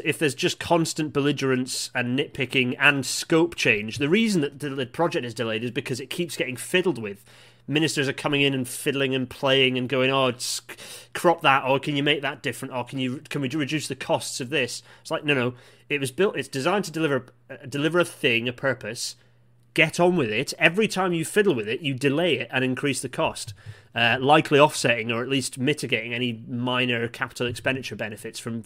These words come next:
tweaking and fiddling. So, uh, just bloody well get on with it. Stop mucking around with it. Anyway, uh,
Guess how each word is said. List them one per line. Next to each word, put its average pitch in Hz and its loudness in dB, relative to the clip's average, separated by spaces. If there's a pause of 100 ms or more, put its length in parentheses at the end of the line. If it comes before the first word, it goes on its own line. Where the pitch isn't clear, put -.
(100)
tweaking 123 -6
and 117 -6
fiddling. 113 -8 (380)
So, 143 6
uh, 135 8
just 143 -2
bloody 147 4
well 147 2
get 135 2
on 131 -2
with 135 -2
it. 101 -10 (180)
Stop - -2
mucking 135 -2
around 131 0
with 101 -8
it. 98 -16 (400)
Anyway, 202 0 (360)
uh, 139 -6